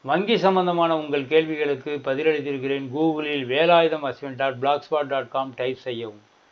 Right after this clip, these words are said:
அல்லது இந்த வீடியோவின் டெஸ்கிரிப்ஷன் காலத்தில் லிங்க் கொடுத்திருக்கிறேன், பார்த்து பயன்பெறுங்கள்.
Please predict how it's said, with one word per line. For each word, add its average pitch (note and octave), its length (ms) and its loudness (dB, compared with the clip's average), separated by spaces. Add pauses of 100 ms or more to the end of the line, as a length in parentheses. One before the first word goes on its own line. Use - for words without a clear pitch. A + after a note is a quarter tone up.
(340)
அல்லது F3+ 340 4
இந்த F3 160 4
வீடியோவின் E3+ 480 4
டெஸ்கிரிப்ஷன் D#3+ 580 -2
காலத்தில் C#3+ 520 0
லிங்க் D3+ 180 -10
கொடுத்திருக்கிறேன், C3+ 600 -4
பார்த்து C3 640 -2 (160)
பயன்பெறுங்கள். A#2 600 -6